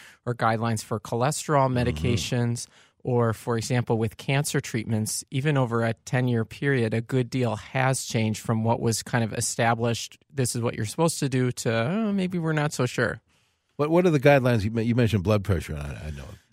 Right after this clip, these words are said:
Speaker 1: Uh, so blood pressure guidelines, uh, changed a lot in light of a big research trial that was called the sprint trial. And this trial was looking at how, uh, closely blood pressure should be controlled,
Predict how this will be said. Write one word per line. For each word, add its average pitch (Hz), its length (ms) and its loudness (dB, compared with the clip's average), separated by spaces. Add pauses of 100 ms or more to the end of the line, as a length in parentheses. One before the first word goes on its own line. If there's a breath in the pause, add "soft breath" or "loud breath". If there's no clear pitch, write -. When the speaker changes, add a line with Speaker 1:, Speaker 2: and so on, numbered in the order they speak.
Speaker 1:
Uh, 147 220 2
so 165 380 2 (140)
blood 170 260 0
pressure 208 320 -2
guidelines, 139 580 2
uh, 117 200 0
changed 143 420 -2
a 147 80 2
lot 123 320 2
in 120 220 0
light 123 200 2
of 117 140 0
a 120 160 -2
big 131 480 0 (100)
research 139 460 -4
trial 117 240 0
that 117 140 -2
was 117 160 -4
called 117 240 0
the 113 120 0
sprint - 720 -4
trial. 120 640 0 (220 loud breath)
And 143 160 2
this 160 160 2
trial 165 300 4
was 139 160 0
looking 131 360 0
at 120 200 -2
how, 135 560 2
uh, 117 220 0
closely 139 640 -2
blood 120 260 -2
pressure 123 300 -2
should 117 220 -2
be 113 120 -4
controlled, 117 520 -2